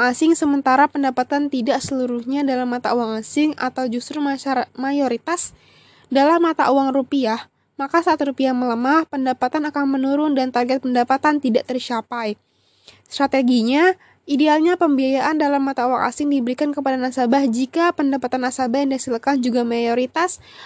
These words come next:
atau keseluruhan dalam mata uang asing juga sementara pengeluaran dalam mata uang rupiah.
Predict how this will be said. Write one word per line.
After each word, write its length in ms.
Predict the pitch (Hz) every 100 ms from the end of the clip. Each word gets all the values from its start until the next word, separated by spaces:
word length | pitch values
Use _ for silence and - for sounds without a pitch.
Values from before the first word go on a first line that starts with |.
| -
atau 320 | 294 320 370 370
keseluruhan 1120 | 330 311 285 277 277 269 254 - 320 370 311
dalam 240 | 262 269
mata 240 | 262 262 247
uang 160 | 254
asing 320 | 262 - 302
juga 240 | 254 220 247
sementara 640 | 247 233 226 262 294 320 - _ - - - _ _ _ _
pengeluaran 720 | 294 285 277 269 277 311 311
dalam 300 | 254 247 254
mata 320 | 247 247 254
uang 180 | 254 240
rupiah. 560 | 240 220 220 214 214